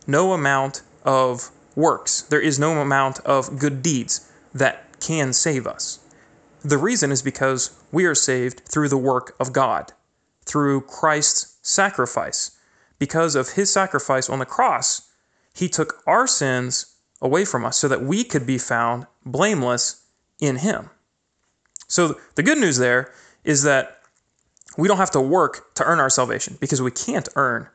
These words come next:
our salvation. Christ is the one, through God's grace, that went through the act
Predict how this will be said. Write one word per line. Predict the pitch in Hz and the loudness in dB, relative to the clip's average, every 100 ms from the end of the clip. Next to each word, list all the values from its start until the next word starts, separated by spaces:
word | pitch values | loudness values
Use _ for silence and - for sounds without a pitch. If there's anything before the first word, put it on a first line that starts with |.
| _ - | _ -2
our | 131 | 0
salvation. | 120 117 110 - - - _ _ _ _ _ _ _ _ | 0 0 -4 -8 -10 -14 _ _ _ _ _ _ _ _
Christ | - - 190 196 - - - | -6 0 2 2 -2 -4 -4
is | 147 135 | -2 0
the | 131 | 0
one, | 123 117 113 143 _ - | 0 -2 -4 -8 _ -4
through | 143 135 | -2 2
God's | 135 131 | 2 2
grace, | - 240 190 127 - - _ _ _ _ 139 | 2 2 2 0 -2 -4 _ _ _ _ -2
that | 104 | 0
went | 139 - | 0 -2
through | - 147 | -2 -2
the | 127 - | 0 0
act | 190 127 - | 0 -2 -4